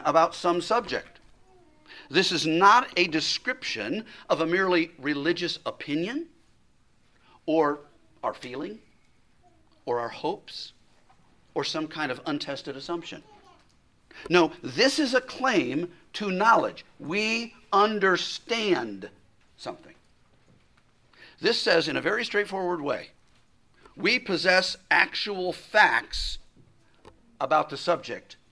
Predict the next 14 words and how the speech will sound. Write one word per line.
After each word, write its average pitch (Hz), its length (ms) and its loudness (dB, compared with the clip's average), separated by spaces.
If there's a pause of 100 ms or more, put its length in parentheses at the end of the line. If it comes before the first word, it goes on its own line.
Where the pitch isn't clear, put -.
I'm 117 120 -8
about 107 300 -6
to 117 60 -14
mention. 113 360 -14 (680)
Right? 247 160 -16 (1300)
Now, 196 140 0
the 185 100 -2
"we" 190 720 -6 (100)
in 170 200 2
this 147 200 -6
verse 131 380 -8
is, 175 220 0
of - 140 -6
course, 123 440 -4